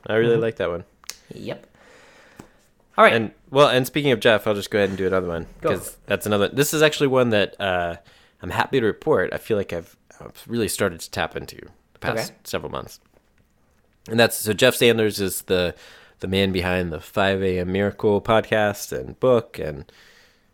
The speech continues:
Speaker 2: Yep.
Speaker 1: uh, world. Um, you
Speaker 2: And
Speaker 1: know,
Speaker 2: the
Speaker 1: just
Speaker 2: Free Time Formula book as well.
Speaker 1: fr-, and the Free Time Formula book. You know, all about, you know, taking advantage of, of those early morning hours and
Speaker 2: Mm-hmm.
Speaker 1: being productive.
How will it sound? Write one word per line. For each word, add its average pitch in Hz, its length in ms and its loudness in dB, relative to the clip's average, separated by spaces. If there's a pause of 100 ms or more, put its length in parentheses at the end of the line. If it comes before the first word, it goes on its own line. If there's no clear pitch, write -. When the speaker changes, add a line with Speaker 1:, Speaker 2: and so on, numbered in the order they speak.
(280)
Speaker 2:
Yep. 139 140 -12
Speaker 1:
uh, 52 340 -12 (120)
world. 90 560 -2 (280)
Um, 87 320 -6
you 139 80 -2
Speaker 2:
And 123 80 0
Speaker 1:
know, - 0 -
Speaker 2:
the 107 60 -4
Speaker 1:
just 90 80 -6
Speaker 2:
Free 143 120 -2
Time 127 260 -2
Formula 151 300 -2
book 87 200 -10
as - 80 -16
well. 131 120 -12
Speaker 1:
fr-, - 140 -12
and 110 200 2
the 101 60 0
Free 113 140 -4
Time 104 200 -2
Formula 113 320 0
book. 117 380 0 (120)
You 104 100 -8
know, 95 80 -4
all 143 140 4
about, 135 380 4 (140)
you 107 120 -6
know, 95 220 -4 (300)
taking 110 280 -2
advantage 101 420 0
of, 87 340 -6 (140)
of 87 180 -8
those 90 280 -2 (180)
early 92 220 -2
morning 87 300 -4
hours 82 400 -8
and 76 220 -12 (360)
Speaker 2:
Mm-hmm. 107 180 -12 (280)
Speaker 1:
being 87 160 -8
productive. 78 580 -8